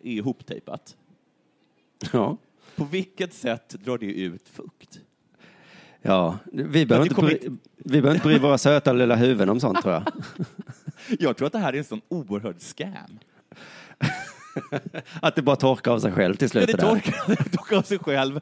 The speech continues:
Speaker 1: Och så är det någon som har kommit på, "Men om jag sätter in en maskin", för att det, det läcker inte ut någon luft.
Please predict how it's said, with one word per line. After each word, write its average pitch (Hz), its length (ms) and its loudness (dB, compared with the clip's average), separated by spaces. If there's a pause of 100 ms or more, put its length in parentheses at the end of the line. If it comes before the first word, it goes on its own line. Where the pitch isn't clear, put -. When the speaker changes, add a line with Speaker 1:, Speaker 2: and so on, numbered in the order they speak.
(160)
Speaker 1:
Och 143 220 -4
så 143 80 -8
är 160 40 -2
det 170 40 -2
någon 143 240 -2
som 151 100 -4
har 143 60 -2
kommit 139 260 -8
på, 107 200 0
"Men 120 120 0
om 110 80 -2
jag 92 120 -4
sätter - 260 -8
in 127 120 -6
en 107 80 -4
maskin", 110 360 -6
för 180 80 0
att 160 60 -2
det, 170 100 -4
det 156 140 -2
läcker 175 240 -4
inte 160 140 -8
ut 240 400 -2
någon 143 160 -2
luft. - 300 -10